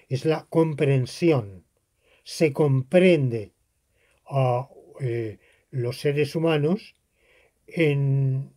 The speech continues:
no buscando las correlaciones de causa a efecto. Hay un abandono incluso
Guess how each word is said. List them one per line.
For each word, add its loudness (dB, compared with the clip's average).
no 4
buscando -2
las -2
correlaciones -4
de -4
causa 0
a -6
efecto. -6
Hay 0
un 2
abandono 2
incluso -2